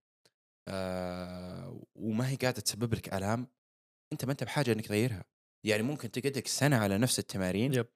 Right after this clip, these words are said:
Speaker 1: إذا الهدف حقك نفسه وما في شيء يغير، آه، على هالشيء.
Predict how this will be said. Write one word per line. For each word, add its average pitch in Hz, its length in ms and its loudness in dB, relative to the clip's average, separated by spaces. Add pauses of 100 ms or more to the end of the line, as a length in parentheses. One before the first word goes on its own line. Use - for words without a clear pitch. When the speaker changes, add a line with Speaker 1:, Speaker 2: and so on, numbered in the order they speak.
(440)
Speaker 1:
إذا 175 460 10
الهدف 131 360 4
حقك 143 340 0
نفسه - 320 0 (640)
وما 120 140 6
في 127 100 2
شيء 127 200 4
يغير، 95 460 4
آه، 67 280 0
على 85 200 -2
هالشيء. 92 400 -2